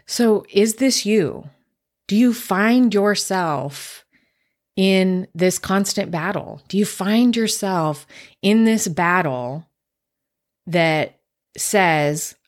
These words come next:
"I can't trust myself because of self-doubt," that I can't put myself out there because self-doubt? Are you hearing that part of your brain way more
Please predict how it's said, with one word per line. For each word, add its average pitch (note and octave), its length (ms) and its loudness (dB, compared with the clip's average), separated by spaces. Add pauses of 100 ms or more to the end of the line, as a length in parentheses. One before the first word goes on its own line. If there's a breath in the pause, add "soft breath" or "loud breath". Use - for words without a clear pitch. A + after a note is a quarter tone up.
"I E3 100 0
can't F3+ 340 -2
trust E3 400 -2
myself C#3+ 640 -2
because D#3+ 520 -2
of D3+ 120 0
self-doubt," C3+ 960 -2 (280)
that - 180 -2
I D#3+ 140 0
can't F#3 400 -2
put F#3+ 160 -4
myself D#3+ 560 -2
out D3+ 320 0
there F#2 300 -2 (340 loud breath)
because E3 420 0
self-doubt? C#3+ 800 -4 (1700 loud breath)
Are F#3+ 100 2
you A3 300 4
hearing A3 800 0
that E3+ 340 -2
part F3+ 380 -4
of E3 180 -4
your D#3+ 140 -6
brain C#3+ 480 -8 (260 soft breath)
way F3 840 2
more D#3 680 -2